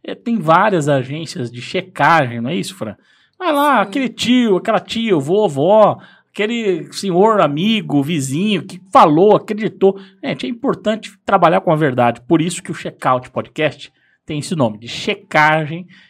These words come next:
Speaker 1: e fazer justamente levar a verdade. Claro que a gente me, me, eh, traz apenas um ou outro fato, porque não dá pra gente trabalhar com todos os que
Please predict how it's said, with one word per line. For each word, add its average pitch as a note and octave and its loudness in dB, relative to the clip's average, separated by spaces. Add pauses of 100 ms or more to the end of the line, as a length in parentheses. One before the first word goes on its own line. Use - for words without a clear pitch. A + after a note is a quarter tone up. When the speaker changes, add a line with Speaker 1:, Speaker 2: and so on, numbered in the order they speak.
(140)
Speaker 1:
e D#3 -6
fazer C#3+ 2
justamente D3 -8
levar B2 -4
a - -2
verdade. A#2+ -8 (360)
Claro C#4 0
que E3+ -6
a D#3+ -2
gente D#3+ -6
me, D3+ -6 (220)
me, C3+ -10
eh, A2+ -18
traz F#3+ 2
apenas D3 -8
um G3 -4
ou D3 0
outro D3+ -2
fato, - 0 (100)
porque - -14 (100)
não A3 -4
dá D3+ 0
pra C#3+ -8
gente C3+ -10
trabalhar D3 -2
com F#3+ -10
todos F3+ 0
os D3 -14
que F#3 -14